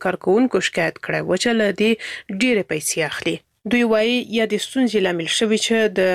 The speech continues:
مالونو انتقال هم په ځنډ سره ترسره شي. د هرات د سوداګرۍ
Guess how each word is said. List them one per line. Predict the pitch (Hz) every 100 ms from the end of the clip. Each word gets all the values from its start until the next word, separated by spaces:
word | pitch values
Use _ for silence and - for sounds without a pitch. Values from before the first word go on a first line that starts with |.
| 180
مالونو | 170 165 208 214
انتقال | 190 170 156 190 180
هم | 170 196 -
په | 214 208
ځنډ | 214 226 196 -
سره | 175 165 -
ترسره | 165 - 165 156
شي. | - 165 - - - - -
د | 208
هرات | 208 208 208 - 190
د | 202 208
سوداګرۍ | 202 196 190 196